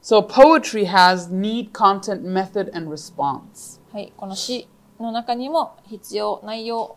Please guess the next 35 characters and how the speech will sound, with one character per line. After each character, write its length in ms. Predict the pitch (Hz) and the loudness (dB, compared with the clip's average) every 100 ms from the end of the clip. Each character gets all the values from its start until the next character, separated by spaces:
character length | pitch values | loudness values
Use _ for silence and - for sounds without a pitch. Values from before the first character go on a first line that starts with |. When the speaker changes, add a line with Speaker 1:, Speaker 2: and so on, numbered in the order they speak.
| - | -18
Speaker 2:
方 240 | 233 220 | -14 -14
法、 420 | 220 220 208 208 | -10 -10 -8 -8
反 280 | 202 220 226 | -10 -14 -12
応 120 | 214 | -12
が 140 | 220 - | -10 -10
あ 40 | |
り 100 | 196 | -10
ま 140 | 185 185 | -12 -14
し 80 | |
た。 120 | - _ _ | -20 _ _
Speaker 1:
The 80 | 208 | -2
need 380 | 220 254 262 233 | 2 2 2 0
is 200 | 208 190 - | -2 -6 -10
to 260 | 233 226 - | -6 0 0
have 340 | - 240 269 | 2 2 2
a 40 | 277 | 2
heart 460 | 202 220 233 226 208 | 2 2 2 0 2
after 500 | 202 220 - 196 180 | 4 2 0 -4 2
God's 460 | 175 165 160 - | 4 4 2 -6
own 180 | 160 151 | -10 -10
heart. 380 | - 147 135 - _ _ _ _ _ _ _ - | -6 -4 -4 -6 _ _ _ _ _ _ _ -20
Speaker 2:
あ 20 | |
ー、 20 | |
あ、 280 | 214 214 208 - _ _ _ _ _ _ _ | -18 -16 -18 -20 _ _ _ _ _ _ _
ど 80 | 190 _ _ _ | -20 _ _ _
こ 120 | 208 | -18
だ 60 | 190 | -18
っ 40 | 185 - | -20 -20
た？ 80 | |
あ、 40 | 202 _ _ _ _ _ _ _ _ _ _ - 202 | -20 _ _ _ _ _ _ _ _ _ _ -20 -20
ど 60 | 196 - | -20 -20
こ 60 | |
見 100 | 220 208 | -20 -20
て 140 | |
る？ 60 | 185 | -20